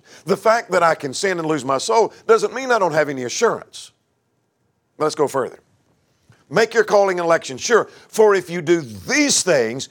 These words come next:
you will never stumble. If I'm taking my faith and I'm adding to that virtue, to virtue, knowledge, knowledge, temperance, and I'm working continually on that. I've never mastered any of those. None of us have. So keep growing and que-, keep developing. And if these are yours and abound,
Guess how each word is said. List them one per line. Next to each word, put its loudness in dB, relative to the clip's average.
you -4
will 4
never 0
stumble. -6
If -14
I'm -2
taking -2
my 2
faith 0
and -4
I'm -4
adding 0
to -4
that 0
virtue, -4
to -4
virtue, -4
knowledge, -2
knowledge, -4
temperance, -10
and -2
I'm 0
working -2
continually -4
on -8
that. -14
I've -2
never -2
mastered -4
any -6
of -6
those. -10
None 0
of -6
us -6
have. -4
So 0
keep -4
growing 0
and -12
que-, -2
keep -6
developing. 0
And -2
if -6
these -2
are 2
yours 0
and -4
abound, -2